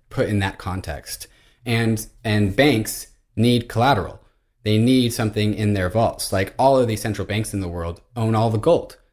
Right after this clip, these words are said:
And so, like, what's really the, the money of the world? Is it the dollars that the,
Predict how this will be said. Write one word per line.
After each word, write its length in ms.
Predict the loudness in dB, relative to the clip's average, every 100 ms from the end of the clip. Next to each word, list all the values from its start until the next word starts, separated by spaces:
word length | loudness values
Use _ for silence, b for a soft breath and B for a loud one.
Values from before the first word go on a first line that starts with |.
| _ _ _ _ -4
And 180 | -2
so, 140 | 2 2
like, 240 | 0 0
what's 260 | 2 2 0
really 440 | 0 2 2 2
the, 180 | 0 -2
the 180 | -2 0
money 400 | 2 2 0 -2
of 240 | -4 -4
the 80 | -4
world? 360 | -6 -6 -8 -4
Is 180 | 0
it 120 | 2 2
the 100 | 2
dollars 540 | 2 4 4 2 2
that 280 | 0 -2 -4
the, 440 | -4 -2 -2 -6